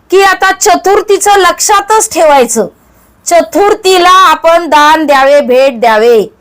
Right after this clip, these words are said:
चतुर्थीला दान द्यावे, भेट द्यावी, असं काहीतरी लक्षात ठेवा. मग जर कोणाला काहीतरी दिलं असेल,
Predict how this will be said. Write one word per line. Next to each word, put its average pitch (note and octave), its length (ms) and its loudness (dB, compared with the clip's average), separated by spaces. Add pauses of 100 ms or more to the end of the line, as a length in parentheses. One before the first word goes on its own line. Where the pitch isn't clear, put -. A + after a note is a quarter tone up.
(520)
चतुर्थीला C#4 720 -2
दान B3+ 420 0
द्यावे, A#3 420 0
भेट A#3+ 380 -2
द्यावी, A#3 360 0
असं A#3 300 -2
काहीतरी C#4+ 460 0
लक्षात D4 320 -2
ठेवा. G#3+ 340 -2 (640)
मग F4+ 180 -2
जर F#4+ 260 0
कोणाला G#4 520 0
काहीतरी A4 500 -2
दिलं F4+ 600 0
असेल, A3+ 440 -2